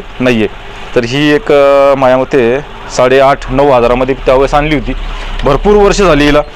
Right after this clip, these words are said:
आणि चांगलं कामही करते. तर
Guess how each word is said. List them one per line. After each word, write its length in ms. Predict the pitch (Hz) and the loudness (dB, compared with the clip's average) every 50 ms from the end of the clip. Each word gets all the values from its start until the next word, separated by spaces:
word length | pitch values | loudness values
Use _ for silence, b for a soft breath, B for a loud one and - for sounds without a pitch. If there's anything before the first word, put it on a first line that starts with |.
| B B B B - | B B B B -4
आणि 100 | 127 127 | -2 0
चांगलं 240 | - 170 160 165 170 | 0 0 0 0 0
कामही 320 | 190 170 165 175 175 156 | 0 0 2 2 2 2
करते. 500 | 127 131 104 87 104 - - - - - - - - - - - - - - - - - - - - - - - - - - - - - - - | 2 0 -2 -4 -8 -10 -10 -12 -12 -14 -14 -14 -12 -10 -10 -10 -10 -12 -12 -12 -12 -10 -10 -8 -8 -8 -10 -10 -10 -10 -10 -8 -8 -8 -4 -2
तर 160 | - - - | 0 0 0